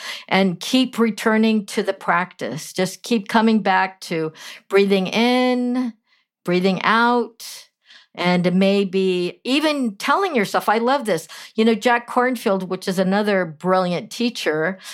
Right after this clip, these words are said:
would always say, you know, just ask the opposite to arise. May calm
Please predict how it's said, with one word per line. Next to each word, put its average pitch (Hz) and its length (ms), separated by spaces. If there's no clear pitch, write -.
would 208 180
always 233 500
say, 180 640
you 196 160
know, 180 200
just 233 380
ask 254 360
the 233 160
opposite 220 460
to 226 100
arise. 190 380
May 240 800
calm 233 760